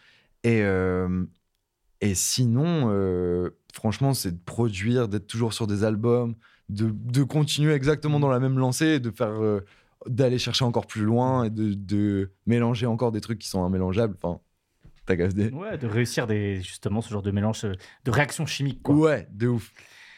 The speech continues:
Speaker 2: Dernière question que je pose à tous les producteurs qui passent, euh, à ce micro. Si aujourd'hui, tu devais te présenter à quelqu'un qui connaît pas ton travail en une production, ce serait laquelle ? De ton répertoire, évidemment.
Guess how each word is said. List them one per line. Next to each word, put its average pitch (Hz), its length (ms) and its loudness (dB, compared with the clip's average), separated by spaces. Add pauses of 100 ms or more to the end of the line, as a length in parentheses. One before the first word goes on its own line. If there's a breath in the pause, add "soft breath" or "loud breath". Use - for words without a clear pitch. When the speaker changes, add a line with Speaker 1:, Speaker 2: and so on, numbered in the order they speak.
(320 loud breath)
Speaker 2:
Dernière 180 300 2
question 147 340 -4
que 107 60 -4
je 117 60 -2
pose 113 220 -2
à 107 40 0
tous - 140 -8
les 110 100 0
producteurs 101 440 -4
qui - 120 -20
passent, - 360 -4
euh, 101 240 -4
à 113 80 -6
ce - 180 -2
micro. 135 520 0 (420 soft breath)
Si - 180 -2
aujourd'hui, 151 420 2
tu 135 100 -12
devais 127 120 -2
te 131 40 -12
présenter 123 280 -2
à 110 40 -2
quelqu'un 131 260 -4
qui - 100 -10
connaît 95 180 -4
pas 160 140 0
ton 135 120 -4
travail 110 440 -6 (420)
en 110 140 2
une 143 100 4
production, 101 500 -10 (160)
ce - 120 -14
serait - 140 -12
laquelle ? - 320 -16 (140)
De 135 60 -8
ton 120 100 -4
répertoire, 98 440 -10
évidemment. 107 280 -14